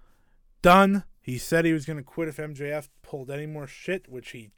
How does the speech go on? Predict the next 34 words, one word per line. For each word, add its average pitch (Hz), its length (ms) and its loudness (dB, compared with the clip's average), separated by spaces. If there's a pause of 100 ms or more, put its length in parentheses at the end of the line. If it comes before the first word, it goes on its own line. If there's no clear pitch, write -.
(100)
clearly 165 480 -4
did. 151 300 -8
He 127 200 -20
tried 135 360 -12
to 131 120 -16
record 135 540 -12
Sammy 135 260 -14
Guevara 123 340 -12
saying 120 280 -20
he 117 160 -20
hated 120 420 -14
Chris - 260 -20
Jericho, 131 600 -14 (540)
and 113 300 -16
that 110 180 -12
was 110 160 -20
not 110 180 -18
the 110 140 -20 (320)
truth. 185 480 -6 (800)
Guevara 131 440 -6
quit. 180 400 -8 (120)
Uh, 117 240 -12
Jericho 160 640 -2
seems 151 400 -10
clueless. 170 680 4
M 156 180 -4
J 147 180 -6
F, 156 200 -6
you 139 80 -14
could 131 160 -18
see 131 180 -12
smirking 156 640 -14
behind 160 560 -12
him. 160 260 -10